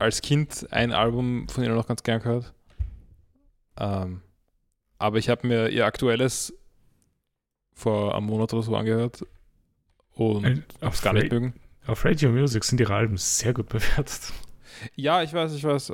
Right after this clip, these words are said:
Speaker 1: Ähm, es wird halt so, also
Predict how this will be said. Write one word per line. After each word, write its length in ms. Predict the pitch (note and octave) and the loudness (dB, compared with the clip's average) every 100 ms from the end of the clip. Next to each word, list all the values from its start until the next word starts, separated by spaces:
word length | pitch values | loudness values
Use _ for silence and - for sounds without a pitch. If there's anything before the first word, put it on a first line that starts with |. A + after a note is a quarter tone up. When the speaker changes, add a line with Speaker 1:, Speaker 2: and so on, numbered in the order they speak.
| - | -2
Speaker 1:
Ähm, 640 | A2 A2 A2 A2 A2 G#2+ - _ | 2 4 4 2 0 -6 -10 _
es 180 | - G#2+ | -4 0
wird 100 | C3 | 2
halt 140 | E3+ D3 | 2 2
so, 460 | D#3 C#3 C3+ - - _ _ _ - _ _ _ _ _ _ | 0 2 0 -4 -16 _ _ _ -20 _ _ _ _ _ _
also 160 | A2 A#2 | -8 -8